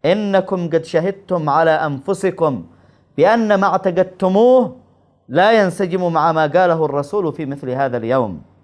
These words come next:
ما الذي يمنعكم عن أن تتحدثوا بما تحدث به الرسول في يوم الغدير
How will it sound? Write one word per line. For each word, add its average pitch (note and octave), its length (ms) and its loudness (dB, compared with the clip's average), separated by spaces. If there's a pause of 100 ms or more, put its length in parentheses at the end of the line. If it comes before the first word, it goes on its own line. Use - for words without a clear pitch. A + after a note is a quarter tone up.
(1600)
ما E3 120 0
الذي B3 380 4
يمنعكم G#3 680 2
عن F#3 180 -2
أن F3 200 -2
تتحدثوا F#3+ 840 0
بما F3 280 2
تحدث F3+ 560 -2
به F#3 260 2
الرسول G#3 760 2
في F#3+ 180 -4
يوم G3+ 240 2
الغدير G3+ 720 2